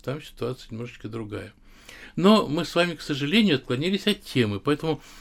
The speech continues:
завершая наш разговор, я хотел бы сказать, что, судя по моим наблюдениям, процесс адаптации первокурсников идет не так уж плохо. Влад, э, даже не заметил, как превратился, э,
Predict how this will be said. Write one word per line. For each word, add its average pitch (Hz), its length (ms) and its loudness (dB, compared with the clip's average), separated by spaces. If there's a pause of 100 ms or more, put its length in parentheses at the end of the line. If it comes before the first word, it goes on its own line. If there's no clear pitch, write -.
(140)
завершая 135 720 2
наш 110 200 -4
разговор, 120 600 0 (640)
я 135 140 2
хотел 135 440 0
бы 123 160 -6
сказать, 147 360 -2
что, 123 440 0 (560)
судя 131 340 -2
по 127 180 0
моим 120 400 0
наблюдениям, 113 800 -2 (280)
процесс 117 460 -6
адаптации 113 640 -4
первокурсников 113 800 -6
идет 107 280 -12
не 110 80 -12
так 113 200 -10
уж 143 100 -12
плохо. 107 380 -8 (460)
Влад, 135 420 -4 (560)
э, 120 220 -8
даже 113 320 -4
не 113 100 -4
заметил, 113 440 -6
как 101 200 -10
превратился, 110 720 -8
э, 101 880 -8